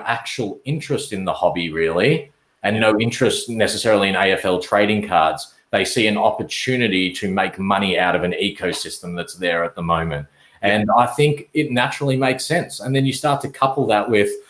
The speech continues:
we got a whole bunch of people priced out of the N B A market at the moment because it's exploded too much. It's gotten too high, the prices and everything like that. And those people happen to be, a lot of them, Australians who also support Australian rules football. And as a result,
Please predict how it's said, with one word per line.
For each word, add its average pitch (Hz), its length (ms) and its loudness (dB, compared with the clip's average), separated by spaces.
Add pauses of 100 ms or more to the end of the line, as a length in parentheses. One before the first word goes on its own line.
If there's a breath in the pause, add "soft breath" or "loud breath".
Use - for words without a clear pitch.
(160 loud breath)
we 120 140 0
got 123 100 4
a 123 40 4
whole 135 180 4
bunch 127 200 2
of 120 80 -8
people 123 220 -2
priced 123 380 -2
out 117 140 4
of 113 80 -4
the 117 100 0
N 113 120 -2
B 110 120 2
A 113 120 2
market 110 380 0
at 101 80 -8
the 104 60 -8
moment 98 320 -2
because 98 200 -10
it's 101 140 -10
exploded 107 600 -2
too 135 200 0
much. - 460 -4 (320)
It's 110 160 -2
gotten 113 240 0
too 135 320 0
high, 95 280 4
the 85 100 -6
prices 85 540 2
and 87 120 -2
everything 85 300 -6
like 92 240 -2
that. 147 320 -2 (280 loud breath)
And 143 160 2
those 160 160 2
people 156 560 2 (100)
happen 170 300 2
to 147 80 -6
be, 165 220 2
a 165 80 4
lot 156 160 6
of 139 80 2
them, 156 120 0
Australians 139 600 0
who 127 100 0
also 127 300 2
support 131 600 2
Australian 135 340 -2
rules 135 200 2
football. 156 520 2 (320 soft breath)
And 127 180 4
as 131 140 2
a 135 80 4
result, 143 580 4